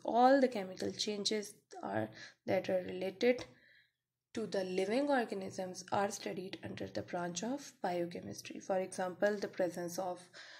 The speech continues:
bile in our stomach, the composition of bile, the composition of water, composition of blood, all the things where the chemicals are related, all the changes that take place in the living organisms.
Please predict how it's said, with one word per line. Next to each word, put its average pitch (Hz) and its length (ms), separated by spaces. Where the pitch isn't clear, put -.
bile 208 480
in 233 100
our 233 160
stomach, 226 720
the 196 80
composition 185 600
of 247 220
bile, 233 360
the 214 80
composition 170 520
of 165 100
water, 220 500
composition 170 540
of 175 240
blood, 220 340
all 269 400
the 220 120
things 208 720
where 208 320
the 208 100
chemicals 262 680
are 202 380
related, 190 680
all 262 260
the 247 100
changes 247 720
that 196 440
take 226 260
place 196 360
in 196 180
the 190 80
living 196 420
organisms. 202 800